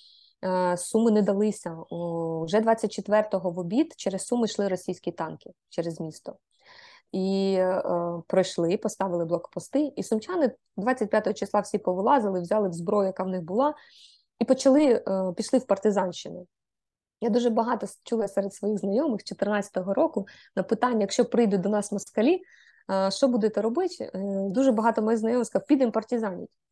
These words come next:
бо ми партизанський край». І дійсно, е, яким чином відбили, м, Сумщину? Партизанами. Ну, тобто люди, які там частково воювали в чотирнадцятому, п'ятнадцятому, тобто мають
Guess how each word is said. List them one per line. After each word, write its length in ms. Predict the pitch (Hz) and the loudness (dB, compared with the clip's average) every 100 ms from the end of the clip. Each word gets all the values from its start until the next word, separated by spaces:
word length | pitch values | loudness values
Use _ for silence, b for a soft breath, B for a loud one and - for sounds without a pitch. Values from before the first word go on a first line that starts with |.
| _ _ _ | _ _ _
бо 100 | 185 | 0
ми 100 | 240 | 0
партизанський 640 | 277 240 254 240 220 - 214 | 2 2 2 2 0 -4 -6
край». 300 | 190 - 185 b b b b _ | -4 -6 -12 b b b b _
І 160 | 202 214 | 6 6
дійсно, 520 | 180 311 359 202 165 _ _ - | 8 6 4 -4 -6 _ _ -6
е, 480 | 190 180 175 180 175 - | -2 0 0 0 -2 -2
яким 320 | 208 370 359 | 0 2 2
чином 320 | - 240 196 | 4 4 4
відбили, 420 | 196 170 185 170 - | 2 0 0 -2 -4
м, 200 | 185 170 | -8 -6
Сумщину? 720 | 165 - 170 151 160 156 180 - _ | -6 -4 -4 -4 -10 -10 -12 -16 _
Партизанами. 680 | - 202 277 269 202 185 165 185 - | -2 2 2 2 2 -2 -10 -12 -6
Ну, 100 | 233 | -4
тобто 260 | 202 - | -4 2
люди, 320 | 226 311 208 165 | 4 4 2 -2
які 520 | 196 196 - 240 233 220 B B _ | -6 -6 -2 0 0 -2 B B _
там 220 | 190 180 | -2 -2
частково 440 | 170 214 - 339 240 | -2 -4 0 2 2
воювали 420 | 202 202 202 208 | 4 2 2 0
в 60 | 175 | -2
чотирнадцятому, 580 | - 180 202 208 185 | -8 -2 -2 -2 -4
п'ятнадцятому, 520 | 175 175 185 202 196 175 | -2 -2 -2 -2 -4 -6
тобто 220 | 170 190 | -6 -2
мають 200 | 196 | -2